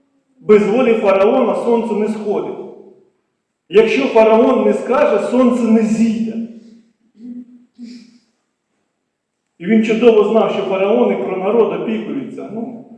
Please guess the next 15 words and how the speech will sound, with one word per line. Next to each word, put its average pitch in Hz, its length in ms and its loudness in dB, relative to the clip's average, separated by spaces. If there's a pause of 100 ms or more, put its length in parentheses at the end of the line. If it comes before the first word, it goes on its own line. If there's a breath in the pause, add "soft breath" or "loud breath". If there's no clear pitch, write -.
(180)
добре, 202 320 0
якщо 185 280 -4
він - 60 -4
знає 180 320 -6
тих, - 180 -10
хто 190 200 -8
поруч, 143 420 -6
в 143 80 -16
його 151 520 -4 (640)
оточенні, 143 840 -6 (140)
імена, 139 420 -14
да, 214 220 -4
що - 240 -12 (440)
все. - 420 -20 (1080)
Черні, - 600 -10